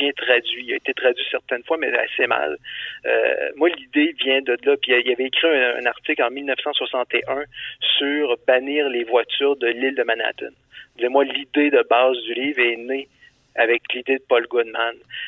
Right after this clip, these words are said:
Euh, avec les recherches pour le livre, j'ai ça, j'ai, j'ai découvert Le Monde à bicyclette, qui est une organisation, euh, montréalaise. Je pense, je pense qu'ils, peut-être, ils ont, ils ont peut-être propagé aussi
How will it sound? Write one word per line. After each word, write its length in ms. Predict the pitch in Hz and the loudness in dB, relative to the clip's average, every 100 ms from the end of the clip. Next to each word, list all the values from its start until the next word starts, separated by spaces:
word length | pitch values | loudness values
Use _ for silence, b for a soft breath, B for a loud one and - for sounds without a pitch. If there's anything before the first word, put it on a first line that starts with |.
| - | 0
Euh, 360 | 117 113 117 127 | 2 4 4 2
avec 200 | 127 - | 2 4
les 100 | 139 | 4
recherches 460 | 131 123 - 160 139 | 4 4 4 4 2
pour 120 | 131 | 0
le 120 | 127 120 | 4 4
livre, 300 | 131 170 151 | 2 0 0
j'ai 100 | 123 | -2
ça, 120 | 151 143 | 0 0
j'ai, 160 | 120 | 0
j'ai 140 | 117 120 | -2 -2
découvert 480 | - - 131 143 | -6 0 4 4
Le 140 | 139 120 | 6 4
Monde 340 | 127 143 143 | 2 0 0
à 60 | - | -4
bicyclette, 600 | 170 170 - 175 180 - B B B - | -4 -8 -6 -2 -2 -2 B B B -2
qui 80 | |
est 40 | 123 | 0
une 60 | 120 | 0
organisation, 600 | 113 117 117 113 - 123 127 113 | -4 0 2 2 0 -2 -2 -2
euh, 480 | 113 110 107 117 113 | -2 -2 -4 -4 -4
montréalaise. 800 | 127 127 131 120 127 139 139 120 - B B B - | 0 2 4 6 6 4 2 -2 -10 B B B 0
Je 120 | - | 2
pense, 160 | - 147 | 4 4
je 60 | 175 | 2
pense 100 | 180 | 0
qu'ils, 400 | 147 135 143 143 - | -2 -2 -4 -6 0
peut-être, 440 | - - 151 151 147 139 | 0 2 2 2 -4 -14
ils 160 | 113 | -12
ont, 100 | 120 156 | -10 -6
ils 60 | |
ont 120 | 160 - | -6 -6
peut-être 240 | 156 175 170 | -2 -2 0
propagé 380 | 151 - 139 | 2 4 4
aussi 580 | 151 151 - 156 156 151 | 2 -2 -6 -8 -8 -10